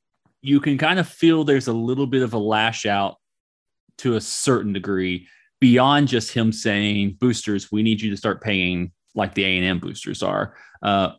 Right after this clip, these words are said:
in my personal opinion. Uh, I'm gonna toss to you, like, what are your general thoughts on those two? 'Cause it's, I mean, it, it, it's one of the only, um, former assistants that really is going after the king,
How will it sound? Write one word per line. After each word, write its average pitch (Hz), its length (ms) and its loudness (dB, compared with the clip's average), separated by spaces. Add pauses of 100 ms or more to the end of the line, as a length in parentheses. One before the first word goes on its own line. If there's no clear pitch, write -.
(120)
in 107 140 0
my 110 340 2
personal 92 480 -6
opinion. 85 540 -4 (380)
Uh, 107 240 0
I'm 127 140 0
gonna 175 200 2
toss 123 340 -4
to 101 80 -6
you, 120 100 0
like, 110 180 -2
what 123 160 2
are 170 40 2
your 156 160 2
general 117 360 -4
thoughts 113 380 0
on 147 120 0
those 147 220 -2
two? 147 160 2
'Cause 101 120 -8
it's, - 320 -10 (720)
I 139 40 0
mean, 120 320 0 (100)
it, - 140 -4 (100)
it, - 120 -12 (120)
it's 113 200 -6
one 139 200 2
of 208 80 4
the 208 140 2
only, 156 800 2
um, 107 400 0 (300)
former 139 400 2
assistants 120 640 -2
that 107 340 -6
really 208 300 6
is 113 80 2
going 117 320 4
after 110 260 2
the 90 100 -4
king, 98 440 0